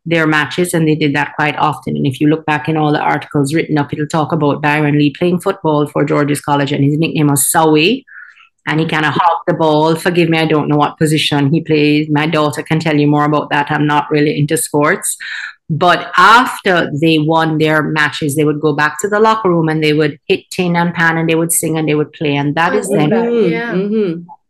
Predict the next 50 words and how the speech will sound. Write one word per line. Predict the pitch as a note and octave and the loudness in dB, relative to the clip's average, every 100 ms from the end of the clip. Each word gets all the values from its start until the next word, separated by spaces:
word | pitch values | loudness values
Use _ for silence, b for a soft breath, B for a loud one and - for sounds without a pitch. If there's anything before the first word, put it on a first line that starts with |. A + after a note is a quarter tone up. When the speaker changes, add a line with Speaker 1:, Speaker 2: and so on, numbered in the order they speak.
| _ _ _ - | _ _ _ -4
Speaker 1:
And | D#3 | 0
that | E3+ F#3+ | 2 2
is | A3 | 0
when | F3 E3 E3 | 2 0 0
he | F#3+ | -2
then | F3 D#3+ F3+ | 0 0 0
decided, | F3 E3 C#3 D3 - | -2 -2 -2 -6 -2
"Hey, | G3 F3 | 0 2
what, | D3+ C#3+ - | 2 0 0
I'm | D3+ E3+ F#3+ | -2 0 -2
going | E3 D3 C#3+ | 0 -2 -2
to, | D#3+ | -4
I | D3+ | -6
really | D#3 E3+ G3 G#3 G3 F#3 | -4 0 2 4 2 2
love | E3 C#3+ D3 | 0 -2 -4
this." | C3 B2+ - - - | -10 -8 -8 -8 -6
And | C#3+ | -4
he | D3 F#3+ | 0 2
was | E3 D#3+ | 2 0
a | C#3+ | -2
dresser | C3 D#3 D#3 - D#3 C#3+ | -2 -2 -2 -4 -4 -2
and | |
he | C3+ D3 | -4 -6
was | - - - | -8 -6 -2
handsome. | E3 D3+ - D#3+ D#3 | 0 0 0 -2 0
And, | D#3+ | 0
you | D#3 | 0
know, | D#3 | 0
in | D3+ D3+ | 0 2
those | D3+ D#3 D3+ | 2 2 2
days, | D#3+ D#3 | -2 -2
you | D3+ | -6
had | D#3+ | -4
the | D#3 | -2
Elvis | - D#3+ D#3 D3+ - | 0 0 0 -4 -2
Presley | F3+ D3+ D#3+ | 0 0 0
and | E3 | 0
the | D#3+ | 0
this | E3+ | -2
and | D#3+ | 0
that. | D3 D3+ | -2 -2
So, | E3 - B B B _ - | -4 -6 B B B _ -4
"I'm | D#3 F#3 | 0 2
gonna | E3+ E3 | 4 4
go | E3 D3+ | 2 2
out | |
there | D3+ | 0
and | D#3 | 0
I'm | D#3 | 0
gonna | D3+ | 0